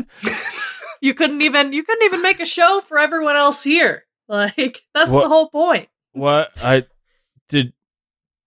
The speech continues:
Speaker 2: like, Hog kinda, like, is, just kinda, like, looks around, is like, "Didn't, did we not win?"
Speaker 1: No, buddy. You didn't win.
Speaker 2: Oh.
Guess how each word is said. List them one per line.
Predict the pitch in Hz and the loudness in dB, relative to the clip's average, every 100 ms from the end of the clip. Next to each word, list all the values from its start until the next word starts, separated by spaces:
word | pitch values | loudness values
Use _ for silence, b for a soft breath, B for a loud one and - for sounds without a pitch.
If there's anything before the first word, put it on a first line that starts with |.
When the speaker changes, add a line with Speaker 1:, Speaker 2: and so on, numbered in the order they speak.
| _ | _
Speaker 2:
like, | 120 113 107 | 0 0 0
Hog | - 117 117 113 | 0 0 0 -2
kinda, | 131 123 123 | -2 0 2
like, | 117 104 - _ _ _ _ _ _ _ _ 92 | 2 0 -4 _ _ _ _ _ _ _ _ -6
is, | 120 107 120 - 127 | -4 -4 -6 -16 -14
just | 113 107 | -10 -6
kinda, | 131 117 | -2 0
like, | 104 104 | 0 -2
looks | 101 104 - - | -2 -2 -2 -6
around, | 101 98 107 | -4 -2 -2
is | 104 | -4
like, | 101 90 - _ _ _ _ _ _ _ _ _ _ _ _ _ _ | -6 -8 -10 _ _ _ _ _ _ _ _ _ _ _ _ _ _
"Didn't, | 135 135 156 _ - | -4 -4 -6 _ -16
did | 127 | -10
we | 131 175 | -6 -2
not | 240 226 143 | 0 0 0
win?" | 147 202 240 226 170 _ _ _ _ _ _ _ _ _ _ _ _ | 0 0 0 -2 -4 _ _ _ _ _ _ _ _ _ _ _ _
Speaker 1:
No, | 233 247 233 | -4 -2 0
buddy. | 240 220 214 - _ _ _ _ _ _ | 0 0 -2 -6 _ _ _ _ _ _
You | 226 226 | -6 0
didn't | 208 196 196 | 0 -2 -2
win. | 185 185 185 _ _ _ _ _ _ _ | -2 -4 -8 _ _ _ _ _ _ _
Speaker 2:
Oh. | 107 110 107 101 95 85 85 | -2 2 2 2 0 -2 -6